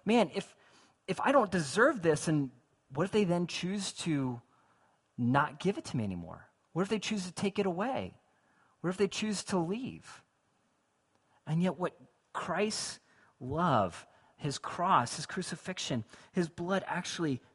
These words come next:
covers our sin and then transforms us into a worthy, spotless bride for him. When we talk about the work of Christ, what we're talking about is this, his suffering, his death,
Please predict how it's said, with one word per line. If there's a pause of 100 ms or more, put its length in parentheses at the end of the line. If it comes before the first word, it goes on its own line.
(100)
covers
our
sin
and
then
transforms
us
into
a
worthy, (360)
spotless
bride
for
him. (1300)
When
we
talk
about
the
work
of
Christ, (380)
what
we're
talking
about
is
this,
his
suffering,
his
death,